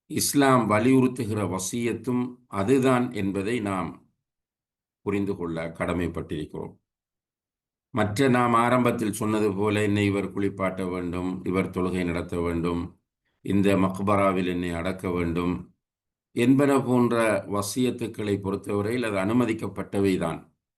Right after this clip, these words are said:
ஆனால் வலியுறுத்தப்பட்ட வசியத் என்பது நம்முடைய பொருளாதாரத்தோடு தொடர்பான வசியத் என்பதை முதலிலே நாம் கவனத்தில் கொள்ள கடமைப்பட்டிருக்கிறோம்.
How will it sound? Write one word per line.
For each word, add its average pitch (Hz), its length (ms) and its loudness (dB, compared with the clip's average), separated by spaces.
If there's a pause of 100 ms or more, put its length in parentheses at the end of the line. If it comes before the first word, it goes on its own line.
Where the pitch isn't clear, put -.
(1000)
ஆனால் 113 760 0
வலியுறுத்தப்பட்ட 131 920 2
வசியத் 107 480 -4
என்பது 104 800 -2
நம்முடைய 104 720 2
பொருளாதாரத்தோடு 104 1200 0
தொடர்பான 98 840 -2
வசியத் 95 480 -2
என்பதை 90 640 -2
முதலிலே 92 500 -2
நாம் 85 400 -4
கவனத்தில் 87 540 -4
கொள்ள 82 500 -4
கடமைப்பட்டிருக்கிறோம். 82 960 -6